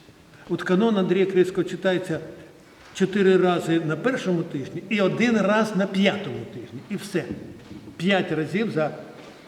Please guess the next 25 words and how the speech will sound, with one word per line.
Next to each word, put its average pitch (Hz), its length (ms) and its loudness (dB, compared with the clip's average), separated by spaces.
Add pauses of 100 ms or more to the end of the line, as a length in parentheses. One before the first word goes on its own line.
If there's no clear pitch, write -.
(320)
рік. 160 200 -2 (1120)
А 185 260 4 (300)
служби, 180 440 0
які 175 500 0 (120)
ми 156 60 -2
будемо 151 420 -2
служити, 151 540 -4
м, 143 100 -2 (1500)
в - 20 -20
п'ятницю 180 680 2
о 175 100 4
чотирнадцятій 180 560 -2
годині, 185 320 0 (280)
вони 247 180 0
повторюються 196 580 0
всі 262 360 -2
тижні 156 580 -2
Великого 165 440 2
посту 240 540 -2
і 202 80 -4
потім 214 380 -2
ще 214 280 -2
на 185 320 0
Страсному 202 640 0
тижні, 180 480 0